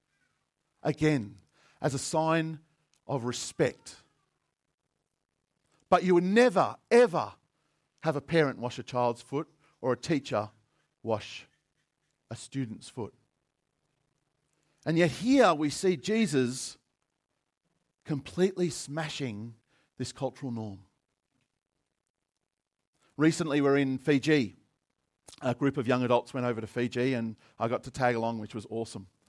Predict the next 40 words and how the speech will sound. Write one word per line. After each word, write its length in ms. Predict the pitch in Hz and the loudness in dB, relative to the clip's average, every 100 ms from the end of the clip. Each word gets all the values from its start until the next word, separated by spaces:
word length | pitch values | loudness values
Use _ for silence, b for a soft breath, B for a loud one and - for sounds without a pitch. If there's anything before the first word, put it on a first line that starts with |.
| b b b | b b b
And, 360 | - 147 139 131 | 0 0 0 4
uh, 220 | 139 123 - b b | 6 4 0 b b
and 160 | - 160 | 0 0
in 200 | 196 220 | 2 4
that 200 | 220 - | 4 2
space, 680 | - - 180 139 156 - - b b _ | -2 4 6 6 2 -4 -10 b b _
e-, 40 | - - | -6 -4
e-, 60 | - | 2
every 400 | 151 175 185 180 | 4 4 4 4
house 220 | 175 165 | 4 2
you 80 | 147 | 2
go 120 | 147 | 2
into, 200 | 143 147 | 2 0
you 80 | 135 | 2
take 180 | 139 | 0
your 60 | 117 | -2
shoes 240 | - 117 | -4 -2
off. 260 | 104 - - _ _ | -2 -6 -20 _ _
That's, 300 | 131 123 - | -4 -4 -6
that's 260 | - 127 - | -4 -4 -2
normal. 380 | 131 135 131 127 | -2 0 0 0
That's, 400 | 123 - - 127 | -2 -2 -6 2
uh, 180 | 110 107 | 4 4
that's 180 | 123 - | 0 -4
the 80 | 127 | -4
custom. 460 | - - 113 104 b b b 151 | -4 -4 -8 -10 b b b 4
But 80 | |
what 100 | 151 | 4
it 60 | 151 | 6
means 320 | 180 220 196 | 4 2 2
is 240 | 139 123 135 | 0 0 2
you're 100 | 151 | 0
often 240 | 156 143 | 0 -2
wearing 300 | 131 127 117 | 0 0 -2
sandals 480 | - 127 139 135 123 | -2 0 0 -4 -4
around 240 | 127 127 | -2 -2
the 80 | 127 | -2
place 360 | 139 156 - 123 | 0 0 0 0
rather 280 | 120 117 | 2 2
than 260 | 113 113 | -4 -8